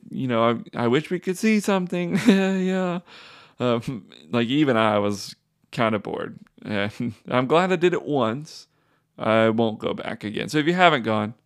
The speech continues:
it's worth a go. Try it out. Maybe you'll like it, but it just wasn't my cup of tea. That's all. But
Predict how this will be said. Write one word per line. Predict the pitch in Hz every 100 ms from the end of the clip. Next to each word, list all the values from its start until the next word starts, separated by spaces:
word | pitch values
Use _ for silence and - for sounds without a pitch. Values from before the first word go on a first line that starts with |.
| -
it's | 113 120
worth | 123 123
a | 113
go. | 101 101 104 _ _ _ _
Try | - 123 110
it | 110
out. | 107 104 - _ _ _
Maybe | - 117 117
you'll | 117 110
like | 107 104
it, | 110 - -
but | 117 117
it | 120 127 123 -
just | 117 117
wasn't | 113 104
my | 110
cup | - 110
of | -
tea. | - -
That's | - 135
all. | - 143 - _ _ _ _ _ _ _ _ _ -
But | - 117 117